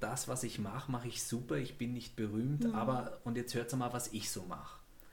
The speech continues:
Speaker 2: Ich glaube, es wird am Anfang so sein, dass ich eher der Zuschauer bin.
Speaker 1: Der Fan?
Speaker 2: Ja, dann w-,
Speaker 1: Schon.
Speaker 2: werde ich wahrscheinlich so,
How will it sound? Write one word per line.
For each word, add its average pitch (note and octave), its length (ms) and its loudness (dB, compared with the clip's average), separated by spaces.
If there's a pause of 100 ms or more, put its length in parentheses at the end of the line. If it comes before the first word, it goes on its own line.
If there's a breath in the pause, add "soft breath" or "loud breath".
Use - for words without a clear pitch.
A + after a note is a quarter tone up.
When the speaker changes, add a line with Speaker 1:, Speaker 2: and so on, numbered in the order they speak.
(280 loud breath)
Speaker 2:
Ich G#3+ 120 0
glaube, B3+ 240 4
es B3+ 120 0
wird A#3+ 140 4
am G#3+ 160 0
Anfang G#3 440 0
so G#3 100 2
sein, G3 220 0
dass G3 160 -2
ich - 180 -4
eher F3+ 180 2
der - 180 -2
Zuschauer C4 800 4
bin. D4 260 8 (500 loud breath)
Speaker 1:
Der A#2 100 4
Fan? B2+ 520 2 (580)
Speaker 2:
Ja, G#3+ 500 8 (280)
dann A3 280 8
w-, C4+ 40 12
Speaker 1:
Schon. G#3 420 2
Speaker 2:
werde A3 260 8
ich A3+ 140 0
wahrscheinlich A3 800 6
so, G#3 400 2